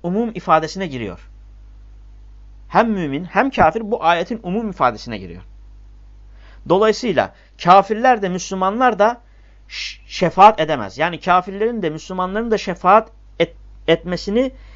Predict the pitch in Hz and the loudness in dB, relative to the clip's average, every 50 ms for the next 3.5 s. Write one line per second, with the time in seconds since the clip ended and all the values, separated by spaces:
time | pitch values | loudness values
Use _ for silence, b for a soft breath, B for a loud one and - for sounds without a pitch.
0 | b b b b 123 123 143 202 254 240 - - 180 175 170 175 202 233 262 254 | b b b b -6 -2 0 0 0 0 -2 -2 -2 0 2 2 2 2 0 -2
1 | b b b b b b b - 170 165 170 185 233 269 262 233 - - 175 170 | b b b b b b b -4 -2 0 0 0 0 0 0 -2 -4 -4 -6 -6
2 | - - 180 170 170 160 170 165 190 185 170 139 120 107 98 95 95 92 - - | 0 4 6 6 6 6 4 2 2 2 2 0 -4 -6 -6 -8 -8 -12 -14 -16
3 | - 90 90 90 87 85 85 - - | -16 -14 -14 -14 -16 -16 -20 -20 -20